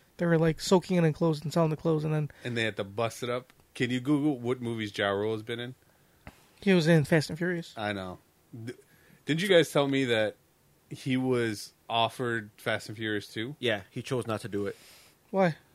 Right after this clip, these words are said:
Speaker 3: Uh,
Speaker 2: Probably
Speaker 3: because
Speaker 2: 'cause he chose
Speaker 3: 'cause
Speaker 2: one
Speaker 3: he was
Speaker 2: of
Speaker 3: doing
Speaker 2: these
Speaker 3: some,
Speaker 2: movies.
Speaker 3: he was doing some other garbage movie.
Speaker 2: Probably one of these <laughs> movies.
Speaker 3: So, yeah, he
Speaker 1: He
Speaker 3: opted
Speaker 1: could have been the next. He could have been the new Ludacris, or
Speaker 3: Yeah.
Speaker 1: the Lu-, he could
Speaker 3: Yeah,
Speaker 1: have
Speaker 3: so
Speaker 1: been
Speaker 3: that, they,
Speaker 1: Ludacris.
Speaker 3: they replaced him with Ludacris because of that. And
Speaker 1: See?
Speaker 3: Ludacris just laughed all the way to the bank.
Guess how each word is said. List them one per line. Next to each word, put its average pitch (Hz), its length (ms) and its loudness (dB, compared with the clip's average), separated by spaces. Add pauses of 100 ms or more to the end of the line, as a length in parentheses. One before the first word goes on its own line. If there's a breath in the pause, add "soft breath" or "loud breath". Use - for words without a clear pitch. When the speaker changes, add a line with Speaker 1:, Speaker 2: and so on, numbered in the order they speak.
(180)
Speaker 3:
Uh, 110 320 2
Speaker 2:
Probably 151 240 4
Speaker 3:
because 120 160 -2
Speaker 2:
'cause 120 60 -10
he 110 80 -4
chose 110 360 -2
Speaker 3:
'cause 139 80 2
Speaker 2:
one - 20 6
Speaker 3:
he 151 40 6
was 156 60 8
Speaker 2:
of - 40 2
Speaker 3:
doing 160 120 8
Speaker 2:
these 147 80 6
Speaker 3:
some, 165 120 6
Speaker 2:
movies. 190 180 8
Speaker 3:
he 160 60 10
was 139 80 4
doing 160 140 6
some 143 180 0
other 147 160 6
garbage 123 400 4
movie. 156 400 -2
Speaker 2:
Probably 147 380 6
one 135 180 4
of 135 60 0
these 165 260 2
<laughs> - 20 -8
movies. 214 400 8
Speaker 3:
So, 123 540 8
yeah, 127 200 4
he 131 100 4
Speaker 1:
He 143 60 8
Speaker 3:
opted 220 200 10
Speaker 1:
could 240 120 10
have 220 80 10
been 214 120 12
the 208 60 12
next. 202 300 10
He 202 120 6
could 214 100 10
have 190 60 6
been 196 140 8
the 175 80 6
new 180 140 8
Ludacris, 202 600 4
or 190 80 -2
Speaker 3:
Yeah. 165 160 6 (100)
Speaker 1:
the 170 40 2
Lu-, 175 180 2
he - 80 -6
could - 80 -4
Speaker 3:
Yeah, 143 140 4
Speaker 1:
have 127 100 2
Speaker 3:
so 147 80 2
Speaker 1:
been 120 100 0
Speaker 3:
that, 147 200 4
they, 139 100 6
Speaker 1:
Ludacris. 135 60 4
Speaker 3:
they 139 60 10
replaced 143 340 2
him 127 60 0
with 165 100 2
Ludacris 113 400 2
because 104 260 -6
of 98 60 -2
that. 90 220 -6 (280)
And 95 220 -6
Speaker 1:
See? 95 160 -2
Speaker 3:
Ludacris 113 580 0
just 98 160 -8
laughed 110 300 0
all 113 180 2
the 113 60 2
way 120 100 2
to 113 80 -2
the 110 80 0
bank. 120 380 -2